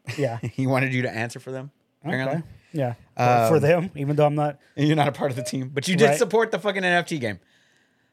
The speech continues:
Speaker 1: Uh, I wasn't supporting the N F T side. It was more of the t-, supporting the game.
Speaker 2: I hear you.
Speaker 1: 'Cause the concept of the game is, I think it's fun. It's basically a giant extraction,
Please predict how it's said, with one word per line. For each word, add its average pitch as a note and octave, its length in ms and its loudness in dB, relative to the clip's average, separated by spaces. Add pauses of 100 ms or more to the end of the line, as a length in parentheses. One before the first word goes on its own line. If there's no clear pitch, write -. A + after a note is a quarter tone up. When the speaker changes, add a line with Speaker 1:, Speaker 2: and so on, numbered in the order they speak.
(180)
Speaker 1:
Uh, F3 40 -2 (280)
I D#3+ 80 2
wasn't A3 300 -2
supporting D#3+ 280 -2
the C#3+ 80 -2
N D#3+ 140 0
F C#3 140 2
T D#3 180 -2
side. A#2+ 320 0
It C#3 60 2
was B2+ 180 -4
more D3 240 0
of B2+ 120 -4
the A#2+ 260 -2 (220)
t-, - 140 -14
supporting C3+ 480 -2
the A#2+ 100 -4
game. B2 340 -2 (240)
Speaker 2:
I A2+ 120 0
hear G#2 120 0
you. F2+ 40 -2
Speaker 1:
'Cause D#3 140 4
the D3 80 2
concept A3+ 420 2
of F#3 60 -8
the D3+ 140 0
game D3 300 2
is, B2 300 -10 (880)
I F3 280 6
think C3+ 200 -2
it's B2 100 -6
fun. C3 180 0
It's C#3 160 0
basically D#3 440 2 (140)
a C3+ 80 -2
giant C#3 400 2
extraction, C3+ 560 -4